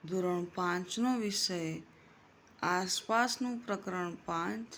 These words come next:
બીજ, બીજ, બીજના સ્વાધ્યાયન પોથીના પ્રશ્નોના જવાબ જોઈશું.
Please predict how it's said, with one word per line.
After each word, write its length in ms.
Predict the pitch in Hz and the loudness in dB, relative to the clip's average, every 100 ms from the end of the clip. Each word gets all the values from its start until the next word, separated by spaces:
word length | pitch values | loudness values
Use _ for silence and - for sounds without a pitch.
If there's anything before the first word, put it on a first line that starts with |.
| - - - - - - - | -20 -20 -20 -20 -20 -10 -4
બીજ, 540 | 202 240 262 262 262 | 2 4 4 2 -2
બીજ, 580 | 240 180 190 190 165 180 | 0 0 0 0 -4 -6
બીજના 840 | - 185 226 247 226 196 160 151 147 - - - - - - - | -6 -2 0 0 0 -2 -2 -4 -8 -16 -20 -20 -20 -20 -18 -10
સ્વાધ્યાયન 760 | - 196 180 175 175 226 247 | -2 2 2 2 2 0 0
પોથીના 560 | 240 240 240 233 233 233 | 0 -2 0 0 0 -2
પ્રશ્નોના 720 | - 170 175 - 220 208 165 | -4 -6 -6 -6 -4 -2 -2
જવાબ 600 | 156 156 175 247 254 175 | -2 -2 0 -2 -6 -4
જોઈશું. 720 | 185 175 156 151 - 147 143 | 0 2 0 -2 -8 -8 -8